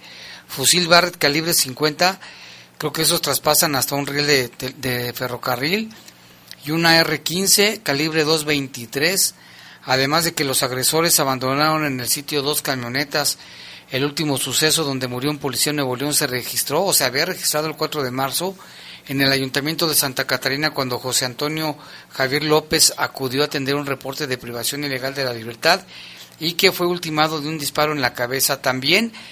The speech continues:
el veintiuno de abril, en un excustodio fue ultimado en Guadalupe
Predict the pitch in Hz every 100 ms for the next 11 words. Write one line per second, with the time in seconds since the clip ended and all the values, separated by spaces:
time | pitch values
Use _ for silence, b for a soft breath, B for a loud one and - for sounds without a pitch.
0 | B B 135 135 135 156 175 151 139 170
1 | 190 147 - - 160 202 - - - 139
2 | - 160 165 185 147 156 151 143 143 147
3 | 127 123 135 170 214